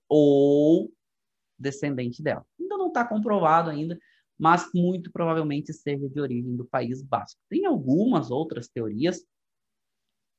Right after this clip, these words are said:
que alguns, inclusive, sugerem, uma teoria sugere que ela nasce ali na região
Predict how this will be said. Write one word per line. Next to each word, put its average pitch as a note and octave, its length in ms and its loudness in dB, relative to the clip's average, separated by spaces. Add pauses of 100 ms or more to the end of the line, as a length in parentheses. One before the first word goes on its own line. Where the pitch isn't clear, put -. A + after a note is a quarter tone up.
(360)
que A2 60 -8
alguns, C#3 420 0
inclusive, C3 460 -6
sugerem, B2 640 -2
uma A2+ 160 -6
teoria A#2+ 300 -6
sugere A#2+ 360 -8
que D#3+ 180 -6
ela D#3+ 200 0
nasce E3+ 420 2
ali C3+ 140 -4
na C3 120 -2
região A#2+ 680 -4